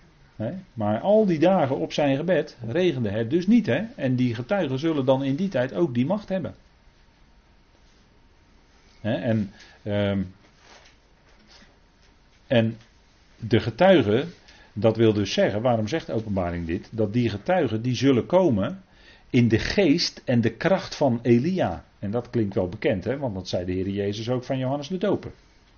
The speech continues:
Dat die gekomen was in de geest en de kracht van Elia.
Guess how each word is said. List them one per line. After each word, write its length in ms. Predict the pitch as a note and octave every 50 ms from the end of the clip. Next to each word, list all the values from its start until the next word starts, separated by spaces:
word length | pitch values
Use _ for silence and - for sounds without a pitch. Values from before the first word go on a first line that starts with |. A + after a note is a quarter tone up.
| _ _ _ _ _ _ _ _ _ _ _ _ _ _ _ _
Dat 200 | - G2 G2 F#2+
die 140 | G2+ A2 G2+
gekomen 440 | F2+ G2 - - E3+ F3+ F3 C#3 G#2
was 260 | F#2 F#2+ A#2 C3 -
in 200 | - C3 G#2 G2+
de 120 | F#2+ G2 E2+
geest 500 | - - - F3+ D#3 C3 C3+ - - -
en 180 | - B2 G#2
de 80 | F#2+ F#2+
kracht 420 | - - - D#3 E3 - - -
van 200 | - A#2 A2 G#2
Elia. 560 | - A2 A2 B2 C#3+ E3 E3+ C#3+ F#2+ F2 -